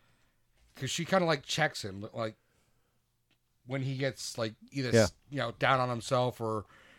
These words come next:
Speaker 1: you know, she's like, "Well, you're not that bad," <laughs> you know?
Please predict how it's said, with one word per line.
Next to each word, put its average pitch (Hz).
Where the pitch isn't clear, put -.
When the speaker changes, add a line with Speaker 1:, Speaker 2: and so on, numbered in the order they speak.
Speaker 1:
you 110
know, 104
she's 117
like, 117
"Well, 143
you're 143
not 151
that 131
bad," 107
<laughs> -
you 147
know? 113